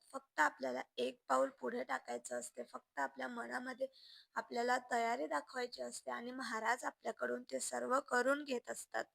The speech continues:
त्याचबरोबर बघा, चौदावा अध्याय, चौदावा अध्याय, अठरावा अध्याय गुरुचरित्रातील हे अध्याय खूप महत्त्वाचे आहेत. जर तुम्ही या अध्यायाचे पठण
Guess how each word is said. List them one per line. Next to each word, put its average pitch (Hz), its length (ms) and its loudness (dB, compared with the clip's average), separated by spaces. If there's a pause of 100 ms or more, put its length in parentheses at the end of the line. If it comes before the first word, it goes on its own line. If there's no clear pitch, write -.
(680)
त्याचबरोबर 294 680 8
बघा, 247 300 0
चौदावा 247 600 2
अध्याय, 226 500 0 (800)
चौदावा 262 520 6
अध्याय, 247 440 -4
अठरावा 269 580 2
अध्याय 240 440 -6 (460)
गुरुचरित्रातील 240 1040 -2 (440)
हे 294 240 0
अध्याय 247 520 -2 (160)
खूप 320 400 0 (420)
महत्त्वाचे 269 720 0
आहेत. 240 360 -8
जर 247 220 4
तुम्ही 254 400 -4
या 247 200 4
अध्यायाचे 233 460 -2
पठण 285 480 -2